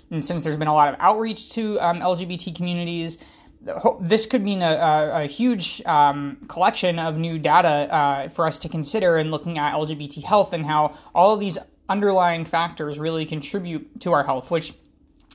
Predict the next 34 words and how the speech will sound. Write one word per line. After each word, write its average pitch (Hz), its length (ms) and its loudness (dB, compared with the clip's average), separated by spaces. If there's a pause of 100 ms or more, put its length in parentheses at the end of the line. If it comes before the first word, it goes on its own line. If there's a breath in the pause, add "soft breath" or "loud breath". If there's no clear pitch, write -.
(140)
I 190 140 2
think 208 160 -2
really 190 200 2
helps 160 280 0
to 170 80 -10
push 165 280 0 (300 loud breath)
policy 214 380 4
conversations 156 760 -6
around 160 360 -4
things 156 360 -6
like 147 320 -2 (200 loud breath)
non-discrimination 170 760 0
laws, 147 480 0 (240 loud breath)
um, 143 260 -4
housing 165 420 2
access, 147 800 -2
socioeconomic 165 840 -4
opportunity, 170 760 -4 (180 loud breath)
and 165 140 -2
all 156 220 2
of 151 80 -2
that. 135 260 2
And 165 120 -4
of 151 120 -8
course, 170 200 2
this 165 160 -6
data 165 200 4
also 170 340 0
includes 170 360 -8
looking 170 260 -6
at 147 100 -6
race 156 240 -6
and 160 100 -4
ethnicity, 160 600 -4